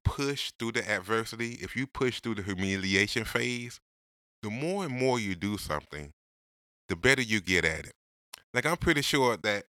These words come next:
when I go back and listen to <laughs> episode one and episode two of this podcast, I w-, I will feel a little funny because I just got started. I was just getting my feet wet.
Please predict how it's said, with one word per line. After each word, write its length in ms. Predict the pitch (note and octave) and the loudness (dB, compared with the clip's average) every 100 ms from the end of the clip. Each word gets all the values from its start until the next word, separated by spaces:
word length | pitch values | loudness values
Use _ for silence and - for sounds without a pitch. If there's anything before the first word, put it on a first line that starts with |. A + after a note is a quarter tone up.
| _ _ _ _ | _ _ _ _
when 180 | G#2+ B2 | 4 6
I 100 | C#3 | 8
go 200 | A#2+ A2+ | 8 8
back 240 | A2+ A2 | 8 6
and 100 | F#2+ | 4
listen 240 | G2 G2 F#2 | 4 2 -2
to 120 | G#2 | 0
<laughs> 40 | |
episode 600 | - G2+ A2 G2+ G2 E2+ | 0 0 4 6 6 6
one 300 | F2+ F#2 F2+ | 4 4 6
and 140 | E2 E2 | 4 2
episode 540 | F2 F#2 - F2 E2 | 0 0 0 0 0
two 200 | - G2+ | -2 -2
of 100 | E2+ F2 | -2 -4
this 140 | D#2+ | -10
podcast, 920 | - - G2 F2+ - D#2 D2 C#2 C#2+ - _ _ _ _ _ - | -6 0 0 0 0 2 2 0 -6 -18 _ _ _ _ _ 0
I 80 | D#3 | 2
w-, 140 | E3 - | 2 4
I 120 | E3 | 4
will 160 | D#3+ | 4
feel 320 | C#3 - E3 D#3+ | 2 4 4 4
a 20 | |
little 220 | E3 D#3 | 2 0
funny 340 | - F3+ E3 | 0 -2 -2
because 380 | A2 - B2+ A2+ | -2 0 2 2
I 220 | - A2 G#2 | 2 -2 -2
just 240 | G#2 A#2+ - | -2 0 2
got 180 | A#2+ A2+ | 0 0
started. 420 | - A#2+ B2 A2 | 2 4 4 2
I 40 | |
was 140 | G2+ F#2 | 0 2
just 200 | G#2+ - | 0 0
getting 220 | A2 G2 | -2 0
my 100 | F2 | -2
feet 320 | - - D#2 | -2 -8 -4
wet. 340 | F#2+ F#2+ F#2 | 2 4 2